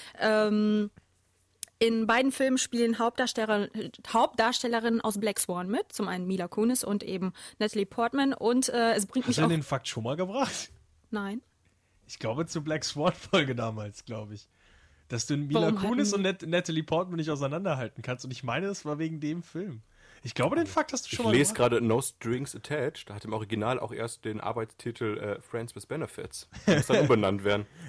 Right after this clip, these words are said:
Speaker 1: Oh.
Speaker 2: Ich, ich meine, du hast den Fakt schon mal gebracht, weil du nämlich gesagt hast, du kannst die beiden nicht auseinanderhalten. Irgendwie sowas.
Speaker 1: Nee, nee, nee. Das Problem hatte ich noch nie.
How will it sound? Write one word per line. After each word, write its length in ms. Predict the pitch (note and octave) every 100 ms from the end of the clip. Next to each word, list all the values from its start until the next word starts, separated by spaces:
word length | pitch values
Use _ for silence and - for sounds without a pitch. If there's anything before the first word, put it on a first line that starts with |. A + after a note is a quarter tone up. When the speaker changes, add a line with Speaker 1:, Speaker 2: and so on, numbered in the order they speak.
| F4
Speaker 1:
Oh. 60 |
Speaker 2:
Ich, 100 | D3 -
ich 140 | -
meine, 220 | C4+ D#4+
du 80 | A#3
hast 140 | G#3+ -
den 80 |
Fakt 180 | F#3+ G#3+
schon 100 | -
mal 60 | F3
gebracht, 260 | E3 F#3+ C#3
weil 60 |
du 20 | B2+
nämlich 140 | B2
gesagt 260 | C#3 C3 -
hast, 140 | -
du 40 |
kannst 220 | C#3 C#3 -
die 60 |
beiden 160 | B2 B2
nicht 120 | B2
auseinanderhalten. 460 | A#2 A#2 B2+ G#2 A#2+
Irgendwie 180 | A2 G#2+
sowas. 200 | G#3+ G3+
Speaker 1:
Nee, 280 | F#3+ F#3 F3+
nee, 160 | E3+
nee. 280 | E3+ E3+ E3+
Das 160 | - F#3+
Problem 340 | - A3+ A#3+
hatte 160 | B3 A#3
ich 80 | -
noch 120 | A#3
nie. 200 | G#3 F3+